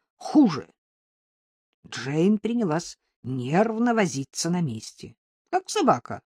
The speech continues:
которая вылокала две чашки воды. Отчего ты так напряглась? Ты была такой расслабленной и вдруг напряглась. М, до этого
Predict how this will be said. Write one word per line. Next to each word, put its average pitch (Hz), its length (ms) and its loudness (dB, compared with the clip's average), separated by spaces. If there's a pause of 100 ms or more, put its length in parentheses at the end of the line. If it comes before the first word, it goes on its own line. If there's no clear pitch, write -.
(120)
которая 175 380 4
вылокала 160 480 4
две 151 200 2
чашки 151 400 -4
воды. 156 460 -4 (1040)
Отчего 180 340 -4
ты - 120 -10
так - 200 -10
напряглась? 160 760 -4 (840)
Ты 180 100 -2
была 175 200 2
такой 160 240 2
расслабленной 131 920 -4
и - 20 -2
вдруг 208 260 -8
напряглась. 123 840 -8 (1000)
М, 208 580 -4
до 208 140 4
этого 190 300 0